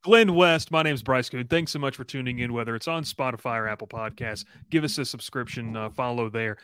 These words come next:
and also hit that subscribe button on YouTube as well. Like the video. Let us know what you think below. We're gonna have some questions Glenn's gonna highlight in an article.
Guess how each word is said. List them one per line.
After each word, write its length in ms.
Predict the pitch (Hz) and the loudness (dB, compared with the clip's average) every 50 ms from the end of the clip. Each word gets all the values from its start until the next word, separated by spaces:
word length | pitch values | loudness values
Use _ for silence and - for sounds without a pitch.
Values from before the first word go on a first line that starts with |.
| - - - - _ _ | -20 -20 -20 -20 _ _
and 140 | - 123 120 | -8 -4 -2
also 260 | 151 165 - - 139 | -2 -2 -2 -2 -4
hit 120 | 127 135 - | -4 -4 -4
that 120 | 123 117 | -6 -8
subscribe 360 | - - - - 127 120 117 | -8 -10 -6 -2 0 0 2
button 200 | - 120 117 117 | 2 0 0 -2
on 100 | 110 107 | -6 -6
YouTube 340 | 107 113 107 - 123 113 104 | -6 -8 -8 -8 -10 -10 -10
as 140 | 107 - 117 | -10 -10 -8
well. 180 | 113 110 107 | -6 -6 -6
Like 300 | 110 117 131 147 147 - | -4 0 0 0 0 -2
the 60 | - 127 | -4 -6
video. 280 | 123 117 117 113 117 | -6 -4 -2 -4 -4
Let 140 | 135 175 233 | -4 -4 -6
us 100 | 254 - | -8 -8
know 80 | 247 233 | -6 -6
what 160 | 220 - - | -6 -8 -8
you 60 | - | -6
think 160 | - 196 180 - | -6 -6 -4 -2
below. 300 | 165 151 165 156 117 95 | -4 -4 -2 -4 -6 -6
We're 140 | 98 107 | -8 -8
gonna 180 | 127 156 156 151 | -6 -4 -4 -4
have 180 | 147 156 147 - | -4 -6 -8 -8
some 120 | - 127 | -12 -8
questions 360 | - 151 151 143 - 147 131 | -6 -4 -4 -4 -4 -8 -10
Glenn's 240 | 120 127 143 143 135 | -6 -6 -6 -4 -4
gonna 160 | 131 131 120 | -4 -4 -2
highlight 300 | 127 139 139 139 131 127 | -2 -2 0 0 -2 -2
in 40 | 117 | -2
an 60 | 110 | -2
article. 400 | 123 147 147 135 - 120 113 107 | -2 -2 -2 -2 -2 -4 -6 -6